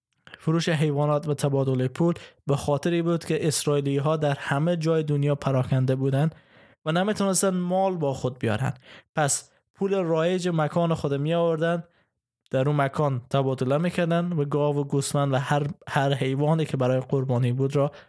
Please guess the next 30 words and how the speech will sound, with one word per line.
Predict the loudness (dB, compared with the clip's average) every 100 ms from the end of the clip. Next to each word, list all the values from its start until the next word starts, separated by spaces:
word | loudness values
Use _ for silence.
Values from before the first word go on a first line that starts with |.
| _
خریداری | -4 -2 0 0 0
می‌کردن. | -2 -4 -4 -8 -10 -14 -20 _ _ -6
ولی | -2 0
باید | 0 2 2 0 -2 -2
این | 0 0
اتفاق | 0 -2 0 0 2
در | 0
خارج | -2 -2 0 2 0 0
از | 0
دروازه | 0 0 0 0 0
های | 0 0 2 2
معبد | 2 2 2 0 0
می‌افتاد، | -4 -2 -4 -2 -2
نه | 0 2
در | 0
درون | 0 -2 0 2 2 0
معبد. | 0 0 0 -4 -8 -8 -4
و |
عیسی | 0 0 0 0 2
به | 2
خاطر | 0 0 0 0
از | 0 0
این | -2 -4 -16 -20 _ -2
خشمگین | 0 0 -2 -2 0 0
شد | 2 2 2
و |
اونا | 2 2 0
رو |
بیرون | 0 0 0 0
راند. | -2 -6 -10